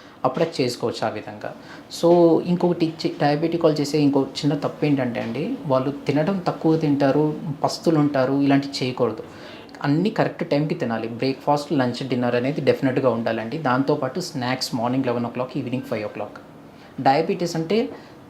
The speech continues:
ఫుడ్ని తగ్గించేసుకోవడం కాదండి, ఉన్న ఫుడ్ని ఎలా బ్యాలెన్స్ చేసుకోవాలో అది ఇంపార్టెంట్.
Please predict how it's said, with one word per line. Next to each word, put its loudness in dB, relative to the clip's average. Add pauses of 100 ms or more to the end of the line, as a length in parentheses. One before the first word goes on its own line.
(460)
ఫుడ్ని 2 (180)
తగ్గించేసుకోవడం 2
కాదండి, -8
ఉన్న 2
ఫుడ్ని -2
ఎలా 4
బ్యాలెన్స్ 2
చేసుకోవాలో -4
అది -2
ఇంపార్టెంట్. -6